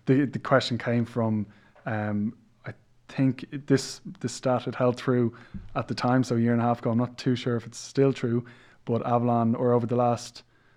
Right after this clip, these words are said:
I think, ten or fifteen years, there would only be one Irish company listed on the New York Stock Exchange, and that was Avalon. So I guess that was, that was the question behind kind of my C E O's, um,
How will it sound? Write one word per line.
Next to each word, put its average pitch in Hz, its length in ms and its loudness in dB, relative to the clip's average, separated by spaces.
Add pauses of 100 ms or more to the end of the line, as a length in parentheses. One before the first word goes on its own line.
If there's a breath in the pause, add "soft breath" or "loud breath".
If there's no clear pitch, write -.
(160 soft breath)
I - 40 -20
think, 131 180 -4 (100)
ten 139 300 -4
or - 20 -6
fifteen 139 380 0
years, 139 240 2
there 120 80 -2
would 117 100 -2
only 113 160 0
be 113 100 0
one 117 220 2
Irish 113 480 -2 (300)
company 113 320 -4
listed 113 360 -4
on 113 120 -2
the 110 80 -2
New 113 100 0
York 113 180 -4
Stock 117 220 -8
Exchange, 127 420 -2 (280 loud breath)
and 120 120 -2
that 113 80 0
was 110 120 -4
Avalon. 120 340 0
So 117 160 -4
I 110 60 0
guess 110 240 -4
that 117 120 0
was, 110 360 -6 (400 loud breath)
that 113 80 -4
was 107 140 -6
the - 80 -10
question 113 360 -4
behind 107 540 -4
kind 110 180 -10
of 104 160 -16 (540 soft breath)
my 113 100 -6
C 113 280 -6
E 110 40 -2
O's, 107 420 -6 (120)
um, 107 420 -8